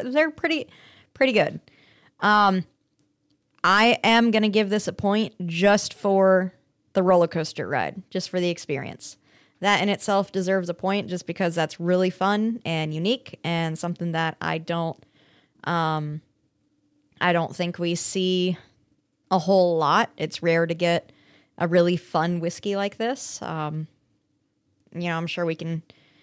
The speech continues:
go through all the whiskeys we've done, and we've gotten a couple, like, fun experience whiskeys, but, uh, they're few and far between. So that's gonna give it a point. So now I have to decide if flavor-wise,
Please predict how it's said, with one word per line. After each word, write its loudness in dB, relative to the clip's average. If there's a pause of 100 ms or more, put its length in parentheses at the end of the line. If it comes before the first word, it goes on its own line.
(200)
go 4
through 0
all 2
the 2
whiskeys -2
we've -2
done, 0
and -2
we've -6
gotten -2
a -6
couple, -4
like, -2
fun -2
experience -6
whiskeys, -8 (100)
but, -4
uh, -2 (600)
they're 4
few 0
and 2
far 2
between. -4
So -4 (640)
that's 0
gonna -2
give 0
it 0
a -6
point. -2
So -2
now 2
I 2
have -4
to -20
decide 0
if -4
flavor-wise, 2